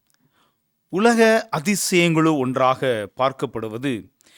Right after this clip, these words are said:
சீனாவில் இருக்கின்ற சீன பெருஞ்சுவர். மனித கரங்களால் கட்டப்பட்ட, நிலாவிலிருந்து பார்த்தால் கூட தெரியக்கூடிய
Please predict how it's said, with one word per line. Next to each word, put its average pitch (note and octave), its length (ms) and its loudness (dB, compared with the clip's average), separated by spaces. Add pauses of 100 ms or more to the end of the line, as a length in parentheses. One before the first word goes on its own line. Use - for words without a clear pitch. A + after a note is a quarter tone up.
(140)
சீனாவில் E3 600 0
இருக்கின்ற B2+ 640 -6 (380)
சீன E3 400 -4 (120)
பெருஞ்சுவர். C3 640 -4 (1600)
மனித A#3+ 380 4
கரங்களால் F3+ 720 0 (120)
கட்டப்பட்ட, C3+ 800 -6 (1800)
நிலாவிலிருந்து G#3 840 4
பார்த்தால் F#3 640 -2
கூட G#3 280 -2
தெரியக்கூடிய E3+ 1120 -4